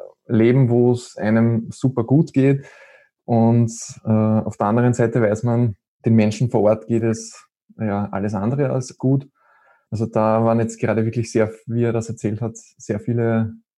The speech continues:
Punkte, wo, die ich mir mehr oder weniger genauso gedacht habe. Und wo man dann schon auch, auch hadert. Und ja, ich will nicht sagen Freundschaften, aber man, man hat auch Kontakt mit,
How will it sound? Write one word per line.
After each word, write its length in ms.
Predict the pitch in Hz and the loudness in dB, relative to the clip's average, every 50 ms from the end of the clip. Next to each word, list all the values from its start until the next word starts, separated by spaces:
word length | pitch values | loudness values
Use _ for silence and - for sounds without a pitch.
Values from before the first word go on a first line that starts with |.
| _ _ - | _ _ -2
Punkte, 460 | 127 127 131 131 - 123 117 107 104 | 0 0 0 0 -2 -4 -4 -2 -2
wo, 220 | 110 - - - - _ _ - | -6 -8 -8 -12 -20 _ _ -4
die 140 | 117 117 117 | -4 -4 -4
ich 100 | 117 120 | -4 -2
mir 400 | 113 110 110 110 110 110 110 117 117 _ _ - | -2 0 0 0 -2 -4 -6 -10 -12 _ _ -16
mehr 240 | - - 95 110 | -6 -2 0 2
oder 100 | 110 110 | 4 4
weniger 260 | 113 113 113 113 113 113 | 4 4 4 4 2 2
genauso 380 | 113 113 101 98 104 101 113 | 2 2 2 0 0 -2 -2
gedacht 420 | 107 107 - 87 85 95 - - - | -4 -4 -6 -6 -8 -10 -10 -6 -6
habe. 300 | 98 92 98 101 101 - _ _ _ _ _ _ _ _ _ _ _ _ _ _ | -4 -2 -4 -4 -6 -8 _ _ _ _ _ _ _ _ _ _ _ _ _ _
Und 340 | - 110 107 110 104 - - - - - | -6 -4 -4 -4 -4 -6 -10 -16 -8 -2
wo 120 | - 110 | 0 2
man 180 | 113 117 113 110 | 4 4 4 4
dann 100 | 113 107 | 2 2
schon 160 | 95 113 110 | 2 2 2
auch, 200 | 110 107 107 - | 2 0 -2 -4
auch 220 | - 101 104 - - | -6 -6 -6 -4 -2
hadert. 360 | 104 95 104 113 120 113 113 | -2 -2 0 0 0 0 0
Und 240 | 113 113 110 113 - | 0 0 0 0 0
ja, 240 | 101 98 98 110 | 0 0 2 2
ich 100 | 110 107 | 0 0
will 80 | - 123 | 0 0
nicht 140 | 117 113 - | 0 0 0
sagen 220 | 117 107 107 104 | -2 -2 -2 -2
Freundschaften, 440 | - 110 101 110 110 131 117 - 123 | -2 -2 -2 -2 0 -2 -2 -2 0
aber 80 | 107 110 | 0 2
man, 240 | 113 113 113 113 - | 2 2 2 0 0
man 480 | 117 117 120 120 - - - - 113 | 0 2 2 0 -2 -4 -4 -2 0
hat 140 | 110 107 - | 0 2 2
auch 160 | 123 117 - | 0 -2 -2
Kontakt 500 | - - 131 117 110 101 110 110 - - | -2 0 0 2 2 0 -2 -4 -6 -4
mit, 240 | 135 131 123 123 - | -2 -2 -2 -2 -6